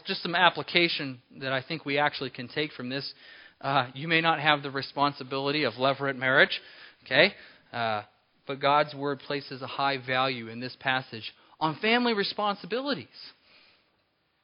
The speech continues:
and on taking care of each other and making sure that someone in your family isn't left in a vulnerable or an exposed situation. We have serious responsibilities to take care of for one another in our families. In fact, First Timothy says this, "If anyone does not provide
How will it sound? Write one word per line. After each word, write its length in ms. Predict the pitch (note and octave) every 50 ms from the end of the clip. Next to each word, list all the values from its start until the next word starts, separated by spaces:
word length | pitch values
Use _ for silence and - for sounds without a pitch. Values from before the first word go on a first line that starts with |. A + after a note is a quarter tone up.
| _ -
and 80 | D#3+ F3
on 100 | F3+ E3+
taking 360 | F#3+ G3+ G3 - G#3+ G3 F#3
care 260 | - F#3 G3 A3+ A#3+
of 100 | G#3+ F3+
each 160 | D#3 - -
other 300 | C#3+ B2 A2 G#2+ G2+ A2 _ _ _ _ _ _ _ _ _ _ _ _ _ _ -
and 100 | E3 F3
making 280 | F#3 F#3+ - - G#3+
sure 200 | F#3 - A3 G#3
that 180 | G3 F#3+ D3 -
someone 260 | - G3 G3+ G3+ G3+
in 80 | G3 F#3
your 80 | E3+
family 420 | - - F#3+ G3 G3+ G3+ F#3 E3+ F3
isn't 240 | F3+ G#3 G#3+ E3+
left 300 | D#3+ E3+ F3+ F3 - -
in 80 | F3+ E3+
a 80 | D#3 D3
vulnerable 460 | D3+ D#3 D#3+ E3+ F3+ F3+ E3 E3 D#3+
or 180 | D#3+ D3+ D3+
an 60 | D3 C#3+
exposed 480 | C3+ - - - D#3+ D#3 D#3+ D#3 -
situation. 720 | - D#3 - - D#3 D3 D3 D3+ E3 F#3 - - - G2 - _ _ _ _ _ _ _ _ _ _ _ _ _ _ _ _ _ _ _ _ _ _ _ _ _ _ _ _ _ _ _ _ _
We 100 | - F3+
have 80 | F3 -
serious 420 | - - - G#3 G#3+ A3 G#3+ G#3 -
responsibilities 1000 | E3+ - - E3+ D#3+ D#3 D3+ - D#3 C#3+ D#3 D3+ D3+ D3+ D3 C#3 C#3 - - - - - - - - - _ -
to 80 | -
take 260 | - - E3+ D#3 D3+
care 240 | - - F#3 G3+ G#3
of 60 | E3+ -
for 120 | - C#3+
one 180 | C3 C3+ C3 C3
another 340 | B2+ B2+ A#2+ A#2 A#2 A#2 A#2
in 60 | A#2+
our 80 | A#2+
families. 500 | A#2 - D#3+ F3 F#3+ F#3+ D#3 B2 A#2 -
In 60 | B2+ A#2+
fact, 300 | - D3+ C#3+ C#3+ - -
First 240 | - D#3+ - -
Timothy 340 | - F#3 F#3 F3+ - - D3+
says 340 | - - - D#3+ D3 C#3 -
this, 260 | - - F#3+ E3+ - -
"If 120 | - -
anyone 320 | G3+ A3+ A#3 A3 G3 F3+
does 200 | D#3 D3+ D3 C3+
not 380 | C#3+ D#3+ E3 E3+ F#3+ F#3+ - -
provide 640 | - E3 C#3+ C#3 E3 F3+ G3 F#3 D#3+ C#3 C3 B2+